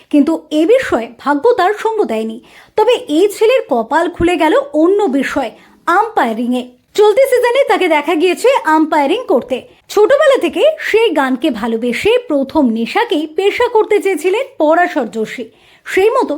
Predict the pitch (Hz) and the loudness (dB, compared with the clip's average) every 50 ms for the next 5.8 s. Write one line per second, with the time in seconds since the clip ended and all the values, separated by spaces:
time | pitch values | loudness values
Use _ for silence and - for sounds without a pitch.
0 | 320 - - - - 415 440 466 453 440 403 392 415 415 381 - 392 381 - - | -10 -12 -6 0 2 2 2 2 2 2 0 0 0 -2 -2 0 0 0 0 0
1 | 392 392 403 403 - - - - _ _ - - - 254 247 226 277 349 330 339 | -2 -4 -4 -6 -12 -20 -20 -20 _ _ -14 -8 -6 -4 -2 -2 0 -2 -2 -2
2 | - 262 254 277 381 523 453 - - 285 294 311 339 339 370 349 320 294 269 247 | -4 -2 -2 0 0 -2 -2 -2 0 2 4 4 4 4 2 2 2 2 0 0
3 | 247 277 285 302 277 247 240 240 - 349 381 294 240 - 269 277 302 349 466 466 | 0 -2 0 0 0 0 -2 -2 -2 -2 -2 -2 -2 -2 -2 0 0 0 -2 -2
4 | - - 320 320 311 381 453 453 - - _ - - - - 370 349 359 339 466 | -2 -2 0 0 2 0 -2 -4 -8 -20 _ -14 -6 -2 0 0 2 2 2 2
5 | 494 480 - - 370 370 370 381 302 349 277 311 262 349 403 554 | 0 0 -2 -4 -4 -2 0 0 0 -2 -4 -4 -2 -2 -2 -4